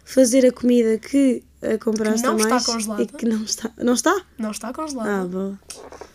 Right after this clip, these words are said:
Speaker 2: É verdade. E, portanto, acho que vamos ficar por aqui.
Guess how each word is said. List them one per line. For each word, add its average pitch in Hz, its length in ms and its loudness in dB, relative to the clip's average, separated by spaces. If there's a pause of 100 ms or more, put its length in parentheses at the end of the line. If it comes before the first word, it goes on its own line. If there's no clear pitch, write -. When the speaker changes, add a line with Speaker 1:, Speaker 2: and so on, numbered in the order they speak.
(360)
Speaker 2:
É 233 80 -14
verdade. 214 340 -14 (380)
E, 294 140 -8
portanto, 262 460 -10
acho 277 200 -8
que - 60 -20
vamos 233 200 -12
ficar 214 220 -16
por 240 100 -14
aqui. 233 340 -12